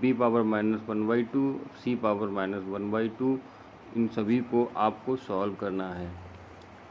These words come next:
चलिए हम आपको बताते हैं किस तरह से आप इस question को solve करेंगे। और आपका question fifteen तो very easy है, इसका तो आंसर आप यहीं हल कर सकते हैं। Question number fifteen एक्स पावर माइनस फ़ोर है, तो आप इसको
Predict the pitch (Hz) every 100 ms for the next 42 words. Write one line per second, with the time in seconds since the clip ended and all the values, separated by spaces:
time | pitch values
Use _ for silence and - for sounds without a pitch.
0 | - - - - - - - - - -
1 | - - - - - - - - 131 127
2 | 139 139 127 127 117 139 120 120 117 -
3 | 139 143 139 127 131 123 120 131 123 120
4 | 131 120 127 127 131 131 123 123 123 143
5 | 143 135 135 160 151 143 165 156 143 123
6 | 156 165 160 139 120 123 110 107 107 107
7 | - 139 139 131 131 139 139 127 123 120
8 | 131 135 123 127 120 - 101 - 117 107
9 | 127 160 - - - - 113 104 127 127
10 | 127 - 120 - 147 110 120 - 127 120
11 | 139 165 - - - - - 107 107 110
12 | 120 123 - 127 131 123 143 156 - -
13 | - 117 120 117 113 -